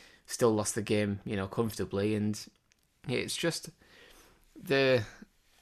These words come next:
the transfer thing was, shouldn't really come as a surprise. Um, you know, Levy is one of them. He's probably the owner who you know what he's like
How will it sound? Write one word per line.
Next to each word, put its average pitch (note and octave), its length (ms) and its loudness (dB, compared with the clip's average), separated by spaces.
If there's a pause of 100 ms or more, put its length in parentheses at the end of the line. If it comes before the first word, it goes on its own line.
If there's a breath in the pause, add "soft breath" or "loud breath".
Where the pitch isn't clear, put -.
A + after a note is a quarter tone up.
(540)
the C3 80 0
transfer D3+ 500 6
thing A2+ 500 4
was, G#2+ 540 0
shouldn't D#3 380 2
really C3 240 4
come A#2 240 2
as G2+ 80 -2
a G2 80 -2
surprise. G2 580 -2 (160)
Um, F#2+ 640 -4 (260)
you G#2 160 -6
know, F#2+ 100 -4
Levy G#2+ 440 0
is G2+ 500 -2 (1300 soft breath)
one C3+ 220 2
of B2 60 0
them. A#2+ 460 0
He's C3+ 160 -4
probably E3 240 4
the B2+ 180 4
owner C3+ 400 6
who A#2 140 0
you A2+ 220 0
know A#2 420 4
what A2+ 300 2
he's G#2 180 -4
like A2 580 0